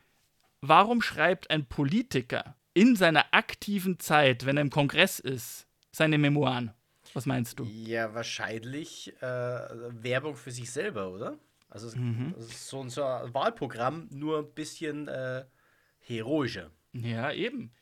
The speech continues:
Speaker 1: Ich bin mehrere Zeitungen im Jahr achtzehnhundertfünfunddreißig durchgegangen und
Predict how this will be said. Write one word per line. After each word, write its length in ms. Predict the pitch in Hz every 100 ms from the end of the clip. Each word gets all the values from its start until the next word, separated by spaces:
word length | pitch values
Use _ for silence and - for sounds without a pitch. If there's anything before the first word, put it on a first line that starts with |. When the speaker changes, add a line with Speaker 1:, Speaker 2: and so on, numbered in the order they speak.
| _ _
Speaker 1:
Ich 240 | 160 - -
bin 220 | 233 233
mehrere 520 | 160 190 233 226 220 -
Zeitungen 800 | - 170 208 165 139 143 185 -
im 140 | - 151
Jahr 180 | 147 151
achtzehnhundertfünfunddreißig 1300 | 180 - 175 165 143 196 202 156 143 175 - 151
durchgegangen 880 | - 170 - 147 135 135 143 208 240 302 -
und 320 | 151 151